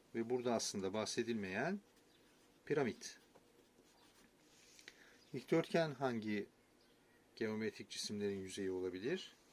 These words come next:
Tabii ki dikdörtgen prizma. Bunun yanı sıra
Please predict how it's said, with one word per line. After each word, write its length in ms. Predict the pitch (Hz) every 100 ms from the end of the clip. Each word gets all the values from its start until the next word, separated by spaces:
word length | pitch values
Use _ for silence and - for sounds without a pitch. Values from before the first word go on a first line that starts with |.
| -
Tabii 200 | 131 131
ki 340 | - 131 165 196 - - - - 120
dikdörtgen 600 | - 135 127 - 135 117
prizma. 680 | 98 92 107 104 139 202 202 - - - - - - - - - - - - - - - - - - - - - - - - - - - - - -
Bunun 180 | 123 147
yanı 260 | 139 113
sıra 460 | 101 - 101 127